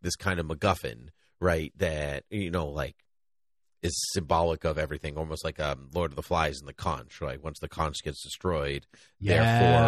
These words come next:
Speaker 2: that's
Speaker 1: all
Speaker 2: right.
Speaker 1: to their, like, all their civil ways, you know, or whatever. So, um, no one's listening to you now, Piggy. Um,
Speaker 2: Yeah, yeah.
Speaker 1: s-, so,
Speaker 2: <laughs>
Speaker 1: um,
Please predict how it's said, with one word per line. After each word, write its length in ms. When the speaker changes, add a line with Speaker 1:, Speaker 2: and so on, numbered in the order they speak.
Speaker 2:
that's 20
Speaker 1:
all 240
Speaker 2:
right. 180
Speaker 1:
to 60
their, 220
like, 360
all 260
their 120
civil 440
ways, 440
you 100
know, 140
or 160
whatever. 420
So, 380
um, 440
no 140
one's 200
listening 340
to 60
you 100
now, 360
Piggy. 600
Um, 480
Speaker 2:
Yeah, 260
yeah. 300
Speaker 1:
s-, 200
so, 420
Speaker 2:
<laughs> 300
Speaker 1:
um, 400